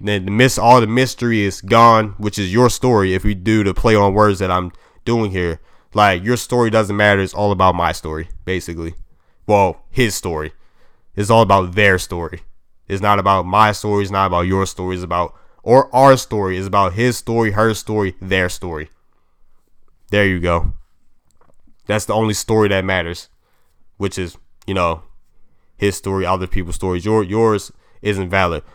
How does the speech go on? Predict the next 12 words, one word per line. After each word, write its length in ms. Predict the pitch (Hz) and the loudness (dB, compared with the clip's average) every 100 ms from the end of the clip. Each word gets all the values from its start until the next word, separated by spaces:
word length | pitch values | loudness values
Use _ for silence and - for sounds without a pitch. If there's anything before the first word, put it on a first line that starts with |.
| - - | -10 4
But 220 | 120 107 | 4 6
going 280 | 139 147 120 | 6 6 6
back 220 | 123 117 | 2 2
to 240 | 120 104 | -2 -4
touching 360 | 92 117 - 107 | -2 -4 -2 -4
on 120 | 104 | -4
the 60 | 95 | -6
mythology 680 | 95 107 101 95 85 85 - - _ - | -6 -2 0 -2 -8 -12 -14 -20 _ -12
and 140 | 98 | -10
things 260 | - 104 92 | -6 -6 -4
like 180 | 90 85 | -6 -6
that. 220 | 87 78 | -8 -8